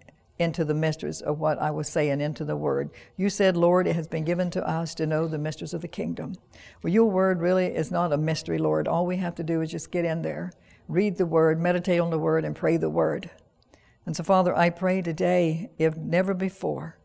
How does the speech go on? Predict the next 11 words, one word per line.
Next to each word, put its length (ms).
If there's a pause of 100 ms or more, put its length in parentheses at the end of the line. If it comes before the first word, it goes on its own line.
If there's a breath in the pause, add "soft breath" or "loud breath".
(540 soft breath)
in 80
the 80
times 380
that 140
we're 160
living 300
in 120
today, 520 (680 soft breath)
that 220
we 200
will 500